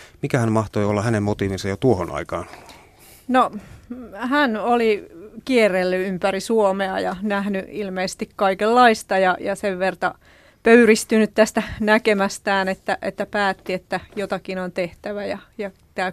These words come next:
Speaker 2: kohtuusseura oli siihen sitten lääkkeeksi.
Speaker 1: Hän, hän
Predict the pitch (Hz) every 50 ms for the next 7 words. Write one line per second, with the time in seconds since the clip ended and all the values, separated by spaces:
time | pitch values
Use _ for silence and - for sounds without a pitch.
0 | - _ - - 202 - 214 202 - - 190 185 190 190 185 180 185 202 175 180
1 | 202 - 196 214 208 _ - 165 165 156 135 120 214 - - 214 208 - - 233
2 | - _ _ - - - - - - - - _ _ _ - - 107 110 104 95
3 | 90 - 98 101 101 98